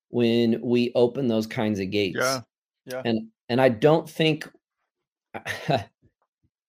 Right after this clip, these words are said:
Speaker 1: but here's the deal, the fruit, the fruit of you opening, when I say you, I don't mean you, I just mean the fruit of any of us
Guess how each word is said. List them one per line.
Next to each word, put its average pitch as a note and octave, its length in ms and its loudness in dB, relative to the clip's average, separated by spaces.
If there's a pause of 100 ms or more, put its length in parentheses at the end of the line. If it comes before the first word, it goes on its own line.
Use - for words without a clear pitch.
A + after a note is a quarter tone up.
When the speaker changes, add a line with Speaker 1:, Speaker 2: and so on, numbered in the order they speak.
(120)
Speaker 1:
but D3+ 260 8
here's F3+ 280 8
the D#3+ 80 6
deal, D#3 220 10
the B2 140 6
fruit, F#3 720 6 (1160)
the B2+ 140 2
fruit F3+ 600 6
of C3+ 180 4
you D#3+ 200 6
opening, D3 640 2 (160)
when B2+ 120 2
I C3+ 40 2
say C3+ 160 2
you, A2+ 160 6
I A2 40 6
don't A#2 100 4
mean A#2+ 120 4
you, A2 200 4
I G2+ 60 2
just A2 140 -6
mean B2 200 2
the A2 100 2
fruit E3 300 6
of C3 100 4
any D#3+ 240 6
of C3+ 160 4
us - 360 0